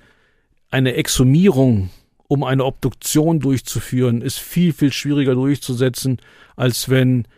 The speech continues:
der Verstorbene vorher obduziert wird, vor der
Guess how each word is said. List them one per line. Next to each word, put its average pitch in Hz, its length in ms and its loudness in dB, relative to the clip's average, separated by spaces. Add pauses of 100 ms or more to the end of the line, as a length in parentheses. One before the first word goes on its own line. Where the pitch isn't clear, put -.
(300)
der 127 340 2
Verstorbene 127 1120 0 (360)
vorher 120 540 2
obduziert 120 720 -6
wird, 107 140 -4
vor 131 280 0
der 117 220 -2